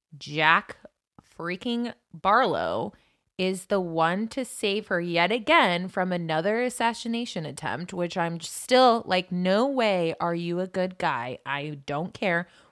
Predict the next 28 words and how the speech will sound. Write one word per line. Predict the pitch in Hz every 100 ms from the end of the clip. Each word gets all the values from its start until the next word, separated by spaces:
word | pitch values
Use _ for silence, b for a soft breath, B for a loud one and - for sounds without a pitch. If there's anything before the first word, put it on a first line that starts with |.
| b
what | 151 -
anyone | 143 170 247 320 339
says. | - 269 156 156 -
I | 170 160
will | 165 170
never | 160 147 202 233
trust | - - 226 240 - -
you. | 87 85 170 - b b b b -
Let's | 170 190 190 - -
kill | - 208 196
this | 190
guy | - 170 151
off." | - -
Like, | 165 _ b b _
he | - 214 208
saves | - 220 202 202
her, | 202 185 208 202
and | 196
then | 196
she | - 180 - _ -
pitches | - 196 202 185
him | 196
over | 180 165
the | 160 -
edge. | 110 - 180
Like, | 151 -
adios, | 180 175 160 104 -
amigo. | 107 82 - 64 -